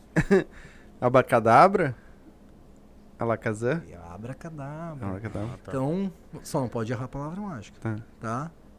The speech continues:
Speaker 2: Vamos lá. Abracadabra.
Speaker 1: Abracadabra.
Speaker 2: Não. Abracadabra.
Speaker 1: Não, abracadabra.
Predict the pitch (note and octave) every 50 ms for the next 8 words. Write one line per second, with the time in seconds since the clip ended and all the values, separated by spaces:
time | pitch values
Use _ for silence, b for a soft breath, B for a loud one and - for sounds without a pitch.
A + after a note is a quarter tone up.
0 | - - - - - - - A#2+ C#3 C#3 A2+ - - - A#2 A#2+ C#3+ D3+ - F3
1 | E3 C#3+ A2+ G2+ F2+ - - - - - - - - - - - - A2+ G2+ A#2+
2 | A2+ - C#3 B2+ B2 A#2+ A2+ B2+ - - - B2+ B2+ A2+ G2+ - - - - -
3 | - A#2 A2 G#2+ A#2+ - C#3+ C3+ C3 A2+ G2 F#2+ - - - - - C3 B2+ B2
4 | A2+ G#2 G2+ G2+ G#2 A2+ A2 - - C3 C3 B2 A2 F#2 -